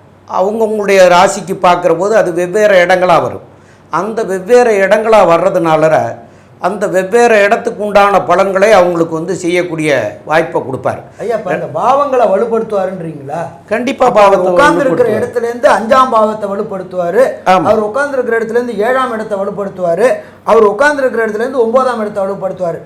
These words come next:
Speaker 1: கண்டிப்பா.
Speaker 2: இது நம்ம ஒவ்வொரு ராசிக்கும் பார்க்கணுமா ஐயா? எப்படி ஐயா பார்க்கணும்
Speaker 1: ஆமா,
Speaker 2: அதை?
Speaker 1: ஒவ்வொரு ராசிக்கும் பார்க்கணும். அந்த ஒவ்வொரு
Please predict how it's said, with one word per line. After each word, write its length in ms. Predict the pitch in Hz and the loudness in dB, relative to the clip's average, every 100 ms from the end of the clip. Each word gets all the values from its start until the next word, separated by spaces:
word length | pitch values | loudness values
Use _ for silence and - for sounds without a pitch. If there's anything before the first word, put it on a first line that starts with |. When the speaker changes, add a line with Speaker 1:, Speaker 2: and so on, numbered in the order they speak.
| - | -4
Speaker 1:
கண்டிப்பா. 240 | 220 294 | -2 0
Speaker 2:
இது 60 | 285 | 0
நம்ம 200 | 269 226 233 | 0 2 2
ஒவ்வொரு 280 | 240 311 269 | 2 2 4
ராசிக்கும் 460 | 277 302 269 254 233 | 4 2 -2 -4 -4
பார்க்கணுமா 400 | 233 233 220 220 | -2 -4 -6 -4
ஐயா? 140 | 220 294 269 | 0 4 4
எப்படி 220 | 233 - 269 | 2 -4 -2
ஐயா 160 | 226 208 202 | 0 2 0
பார்க்கணும் 260 | 190 196 208 | -4 -4 0
Speaker 1:
ஆமா, 140 | 226 | 2
Speaker 2:
அதை? 120 | 165 175 | 2 2
Speaker 1:
ஒவ்வொரு 300 | 214 240 220 190 | 2 2 2 2
ராசிக்கும் 460 | 220 220 214 220 160 | 2 0 -8 -4 0
பார்க்கணும். 360 | 131 101 95 - _ _ 151 | -2 -4 -16 -20 _ _ -10
அந்த 140 | 160 160 | -6 -4
ஒவ்வொரு 400 | 185 214 247 254 | -4 -6 -6 -2